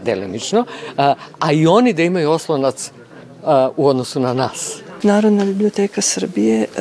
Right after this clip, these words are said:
Speaker 2: takođe učestvuje u raznim projektima vezanim za Holokaust i ovo je jedan od zaista jako važnih, zato što se prvi put održava ovakva konferencija, a, koju održava Memorialni centar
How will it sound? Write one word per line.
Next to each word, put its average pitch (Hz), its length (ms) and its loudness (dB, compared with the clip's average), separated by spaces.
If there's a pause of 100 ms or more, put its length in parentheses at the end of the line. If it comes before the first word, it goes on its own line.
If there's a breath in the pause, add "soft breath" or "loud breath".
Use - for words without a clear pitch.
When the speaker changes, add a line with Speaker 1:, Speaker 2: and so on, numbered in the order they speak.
(380)
Speaker 2:
takođe 202 680 0
učestvuje 190 640 -2
u 190 40 2
raznim 196 400 0
projektima 196 520 0
vezanim 185 500 0
za 175 100 -2
Holokaust - 840 -2 (460 loud breath)
i 202 180 6
ovo 202 260 4
je 196 160 4
jedan 196 400 2
od 190 120 0
zaista 185 440 2
jako 214 460 -2
važnih, 185 540 0
zato - 220 -6
što - 180 -4
se - 220 -2
prvi 208 220 4
put 208 360 0
održava 190 580 0
ovakva 185 500 0
konferencija, 226 760 2 (600 loud breath)
a, 196 120 0
koju 208 280 4
održava 190 420 0
Memorialni 180 600 0
centar 180 500 -2